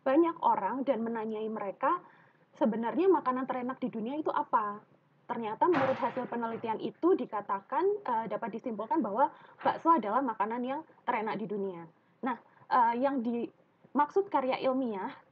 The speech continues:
kita harus berdasarkan pada data-data ilmiah adalah kita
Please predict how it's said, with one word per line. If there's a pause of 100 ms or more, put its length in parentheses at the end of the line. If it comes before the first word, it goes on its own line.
(100)
kita
harus
berdasarkan
pada
data-data
ilmiah
adalah
kita